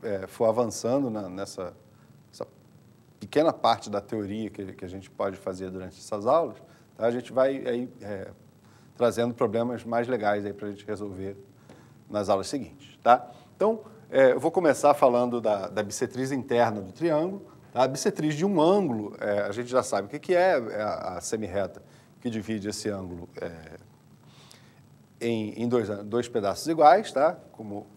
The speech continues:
é, foi feito aqui, por exemplo. Imagina, finge que eu não tenho esse, esse lado aqui, A B C passou a ser um ângulo só, tá? E aí eu tô traçando aqui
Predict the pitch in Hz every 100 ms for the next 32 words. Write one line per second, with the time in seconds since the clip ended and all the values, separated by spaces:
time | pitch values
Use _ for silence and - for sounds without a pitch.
0 | - - - - 95 95 92 143 - 208
1 | - 87 92 127 160 - 95 90 95 113
2 | 101 - - - - 120 123 117 110 127
3 | 127 110 - 101 - - 98 - 101 92
4 | 95 107 - 202 202 - 58 - - -
5 | - - - 101 113 131 131 143 147 156
6 | 160 156 180 185 151 165 180 185 107 -
7 | - - 117 156 - - - - - -
8 | 175 196 196 196 202 - 196 165 - 156
9 | 156 - 147 156